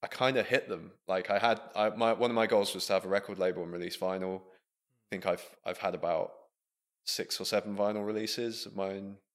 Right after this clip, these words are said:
music, and we had a record label, Tough Luck Records, that we put out, um, three, no, four, four records.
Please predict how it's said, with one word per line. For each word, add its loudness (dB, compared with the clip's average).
music, -4
and -4
we -4
had 0
a -8
record -2
label, -2
Tough -6
Luck -2
Records, -8
that -2
we -4
put -2
out, 4
um, -6
three, -4
no, -4
four, 4
four 6
records. -2